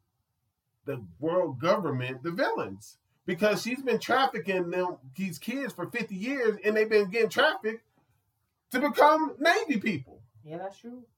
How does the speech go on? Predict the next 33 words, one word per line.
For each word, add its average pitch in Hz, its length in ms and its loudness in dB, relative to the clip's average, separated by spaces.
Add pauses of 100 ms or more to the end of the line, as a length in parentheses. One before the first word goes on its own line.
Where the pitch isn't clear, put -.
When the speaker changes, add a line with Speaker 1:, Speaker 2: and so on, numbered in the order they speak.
Speaker 1:
And 196 120 4
I 233 100 8
was 220 140 0
just 226 140 -6
like, 208 260 -2
"Dang, 208 380 -2
they 180 120 -6
don't 214 200 0
even 214 160 -6
have 220 120 -2
a 202 40 -12
clue. 277 160 -6
They're 196 140 0
getting 202 180 0
sold 233 400 4
off." 262 300 4 (1200)
Not 277 220 4
to 214 60 -8
mention, 269 340 -2
that 311 140 -2
means 285 140 -2
the - 80 -8
world 277 240 4
government 262 400 4
is 262 140 -6
buying 277 520 6
kids. - 640 -6
I - 120 0
was 135 120 0
just 117 120 -10
like, 107 260 -6
"Wow." 147 160 2 (460)
That's 262 320 8